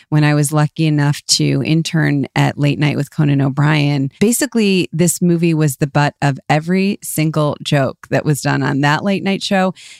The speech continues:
and every late night show and every pretty much <laughs> joke that I heard. We're, of course, talking about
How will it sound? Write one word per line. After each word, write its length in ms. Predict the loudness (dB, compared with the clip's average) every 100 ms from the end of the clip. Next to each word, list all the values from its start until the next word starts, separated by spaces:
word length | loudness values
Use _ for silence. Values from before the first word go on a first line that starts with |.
| -2
and 160 | -2
every 320 | 2 0 0 0
late 220 | 0 0
night 200 | -2 -2
show 280 | 0 0 0
and 160 | 2
every 400 | 0 0 0 0
pretty 280 | -2 0 2
much 280 | 4 2 0
<laughs> 0 |
joke 320 | 0 -2 -2
that 160 | -4 -2
I 100 | 0
heard. 460 | 0 0 -2 -4 -2
We're, 120 | -2
of 120 | -2 -6
course, 360 | -4 -2 -2
talking 420 | -2 -2 0 -2
about 460 | -2 0 0 0